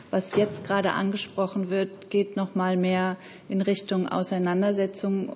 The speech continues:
in der Tätergesellschaft, Aufarbeitung der Tä-, also von Täterschaft in der Gesellschaft auch. Vielleicht können wir das an anderer Stelle fortsetzen. Heute wird es leider nicht mehr gelingen,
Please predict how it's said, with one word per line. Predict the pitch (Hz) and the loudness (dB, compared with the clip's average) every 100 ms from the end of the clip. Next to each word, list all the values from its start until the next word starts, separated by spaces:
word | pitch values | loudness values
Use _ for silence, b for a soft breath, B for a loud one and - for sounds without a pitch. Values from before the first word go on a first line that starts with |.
| - | -4
in | 196 190 | 2 4
der | 185 180 | 2 2
Tätergesellschaft, | 196 185 233 226 226 220 220 226 247 233 - - | 2 2 0 -2 -4 -2 -2 -2 -4 -4 -4 -2
Aufarbeitung | 185 185 - 214 202 208 - 208 | -2 0 -2 0 0 0 -2 -2
der | 208 202 | 0 -2
Tä-, | - 208 - | 0 0 0
also | 190 185 | -4 -4
von | 175 - 180 | -4 0 -2
Täterschaft | - 208 208 180 - 208 226 - - | 4 2 2 -2 0 -2 -2 -10 -2
in | 233 | 0
der | 233 233 | 2 0
Gesellschaft | 233 220 208 208 208 208 - | -2 -2 -2 -2 -4 -4 -4
auch. | 202 196 233 - B B B B B B B B - - | -2 -2 -4 -10 B B B B B B B B -10 2
Vielleicht | 196 190 254 - - | 6 6 4 2 -2
können | 226 226 | 0 2
wir | 220 | 2
das | 220 220 - - | 0 -2 -12 -4
an | 202 | -2
anderer | 185 202 220 202 | 2 2 4 2
Stelle | 202 - 208 214 226 226 226 - - - | 0 2 2 4 4 2 -2 -8 -20 -8
fortsetzen. | - 208 233 - 233 233 - 226 220 | 0 2 2 0 0 0 -2 -2 4
Heute | 202 226 226 240 | 4 4 2 -2
wird | 214 208 | 0 -2
es | 214 - | -4 -2
leider | 196 202 196 | 0 2 2
nicht | 196 269 - - | 4 4 2 -4
mehr | 247 233 | -2 0
gelingen, | 233 226 240 254 262 | 0 4 6 8 6